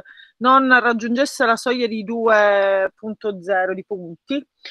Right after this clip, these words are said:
eh, si perderebbero anche quelli o quelli sono già, eh, assegnati e quindi sono in salvo? Non lo, non ho capito questa cosa da quando il venti aprile sono uscite le,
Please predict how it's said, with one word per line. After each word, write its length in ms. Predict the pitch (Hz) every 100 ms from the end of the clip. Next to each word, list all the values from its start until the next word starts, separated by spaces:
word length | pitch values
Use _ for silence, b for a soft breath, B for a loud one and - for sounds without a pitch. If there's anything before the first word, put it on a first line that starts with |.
| B B
eh, 400 | - 226 214 208 214
si 140 | 294
perderebbero 540 | 285 247 277 370 311
anche 240 | 269 269 254
quelli 460 | 214 208 381 440
o 120 | 262 247
quelli 320 | 311 311 285
sono 320 | - 277 262
già, 380 | 208 262 262 240
eh, 320 | - - 214
assegnati 920 | - - - 247 233 233 233 226 226 214
e 240 | - 214
quindi 680 | - 262 233 233 226 233 208
sono 720 | - 226 220 220 214 214 208
in 180 | - 220
salvo? 760 | - 208 180 180 180 180 185 _
Non 180 | 226 254
lo, 120 | 285
non 140 | 269 277
ho 100 | 285
capito 360 | - 320 330
questa 280 | 247 247 -
cosa 220 | 254 311
da 100 | 247
quando 240 | 240 240 240
il 60 |
venti 240 | 226 247 247
aprile 300 | 240 302 269
sono 180 | 233 226
uscite 420 | 220 277 - 233
le, 520 | 220 202 196 196 202